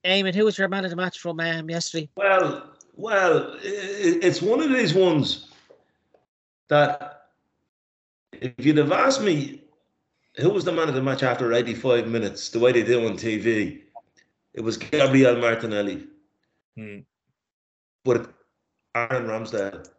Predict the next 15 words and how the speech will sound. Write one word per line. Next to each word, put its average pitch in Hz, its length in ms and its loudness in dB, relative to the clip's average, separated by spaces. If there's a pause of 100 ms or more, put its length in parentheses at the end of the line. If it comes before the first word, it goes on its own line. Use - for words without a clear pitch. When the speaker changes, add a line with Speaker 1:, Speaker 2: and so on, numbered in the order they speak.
(220)
Speaker 2:
got 110 160 -6
us 101 100 -12
the - 80 -16
point 92 400 -14
yesterday, 87 600 -12
and 87 160 -12
it's - 100 -16
him, 87 260 -8 (560)
you 87 100 -20
know? 95 360 -12 (460)
Speaker 1:
Yeah, 123 260 -14 (720)
hands 165 320 -2
down 165 240 2
for 147 120 -10
me 156 160 2